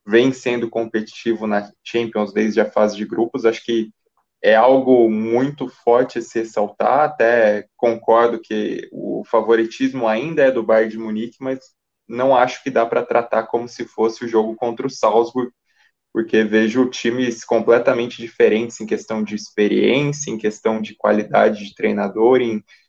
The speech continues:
questão de qualidade dos próprios jogadores, né? Jogadores muito mais cascudos no Villarreal, jogadores com, é, muito mais experiência mesmo em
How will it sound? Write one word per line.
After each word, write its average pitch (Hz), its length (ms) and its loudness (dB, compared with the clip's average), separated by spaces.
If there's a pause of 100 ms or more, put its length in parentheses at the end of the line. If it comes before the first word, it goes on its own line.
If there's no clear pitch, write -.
(200)
questão 110 320 -4
de 110 140 -2
qualidade 110 640 2
dos 131 280 2
próprios 117 440 2
jogadores, 107 640 2
né? 110 140 -4
Jogadores 107 600 -2
muito 113 280 -6
mais 113 280 -4
cascudos 120 720 -6
no 107 140 -8
Villarreal, 107 460 0
jogadores 110 520 -2
com, 113 220 -8 (480)
é, 104 220 4
muito 113 400 -2
mais 110 680 0
experiência 113 720 0
mesmo 113 400 0
em 104 320 -2